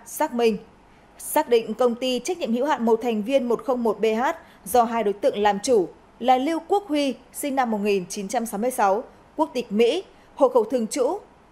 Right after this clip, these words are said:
hộ khẩu đăng ký thường trú một không hai Mỹ Hào, phường Tân Phong, quận bảy, thành phố Hồ Chí Minh, hộ chiếu số bốn bảy một một chín hai bốn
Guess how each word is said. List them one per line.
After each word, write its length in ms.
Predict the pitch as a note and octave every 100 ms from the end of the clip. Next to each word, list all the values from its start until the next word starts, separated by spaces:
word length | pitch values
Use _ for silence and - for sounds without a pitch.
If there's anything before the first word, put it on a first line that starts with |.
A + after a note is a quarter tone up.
| _ - -
hộ 140 | A#3+
khẩu 180 | A3+ G#3
đăng 140 | B3
ký 160 | C4+ A3
thường 200 | D#4+ A#3
trú 320 | A3+ G#3 A#3 F#4
một 220 | C4 C4
không 180 | D4 C4
hai 200 | C4+ B3
Mỹ 200 | A#3+ C#4
Hào, 300 | D#4 A#3 G3 - - -
phường 240 | B3+ G#3+ C4
Tân 140 | D4+ D4
Phong, 200 | D4+ C#4
quận 200 | - G#3
bảy, 160 | G3
thành 200 | F#3 F#3+
phố 120 | F3+
Hồ 60 | G#3
Chí 140 | A3+
Minh, 220 | G3 A#3 A3 - _ _ _ -
hộ 160 | C4+ A3
chiếu 380 | A3 G#3 G#3
số 420 | C4 G#3+ G#3 A3 E4 - -
bốn 300 | G#3+ A3+ D4+
bảy 240 | D4+ G3 F#3
một 240 | G3+ G3
một 240 | G#3+ G#3 - _ -
chín 220 | A#3+ A3+
hai 300 | D4+ C4+ A#3+ - -
bốn 260 | G3+ G3+